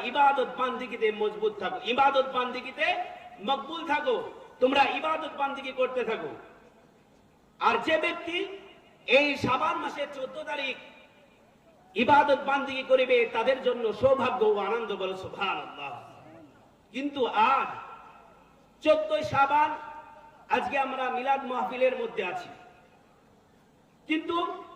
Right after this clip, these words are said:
চোদ্দই শাবান যে ইবাদতের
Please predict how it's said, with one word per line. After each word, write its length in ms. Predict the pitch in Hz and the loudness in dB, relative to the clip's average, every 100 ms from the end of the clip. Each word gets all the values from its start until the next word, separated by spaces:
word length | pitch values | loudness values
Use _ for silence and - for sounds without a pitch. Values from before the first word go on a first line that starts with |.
| - - | -20 -8
চোদ্দই 380 | 294 294 339 330 | -6 -4 -6 -6
শাবান 480 | 302 311 330 339 320 | -4 -2 -2 -2 -4
যে 460 | 320 622 523 - - - - - - _ _ _ _ _ _ _ _ _ | -2 0 0 -4 -16 -20 -20 -20 -20 _ _ _ _ _ _ _ _ _
ইবাদতের 560 | 233 302 330 339 339 | -2 4 4 4 -2